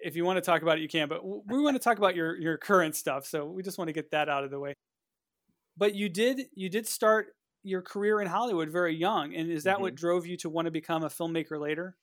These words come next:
Speaker 2: Uh, yeah, you could say that. Um, I st-, I started young because, uh, I had that drive to,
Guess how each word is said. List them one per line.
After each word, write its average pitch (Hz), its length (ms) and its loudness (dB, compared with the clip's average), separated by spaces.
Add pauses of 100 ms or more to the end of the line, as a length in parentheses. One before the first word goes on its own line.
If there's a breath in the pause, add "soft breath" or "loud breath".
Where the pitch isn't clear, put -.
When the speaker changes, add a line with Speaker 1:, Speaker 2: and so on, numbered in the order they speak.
(640 loud breath)
Speaker 2:
Uh, 226 300 6 (200)
yeah, 339 220 0
you 277 160 -6
could 214 220 -12
say 151 220 -4
that. 135 380 -4
Um, 139 500 -2 (140)
I 139 120 -6
st-, - 240 -12
I 147 80 0
started 165 600 -4 (140)
young 151 300 -2
because, 135 680 -8
uh, 117 480 0
I 123 140 -2
had 131 240 -4
that 123 160 -4
drive 120 300 -6 (180)
to, 113 340 -10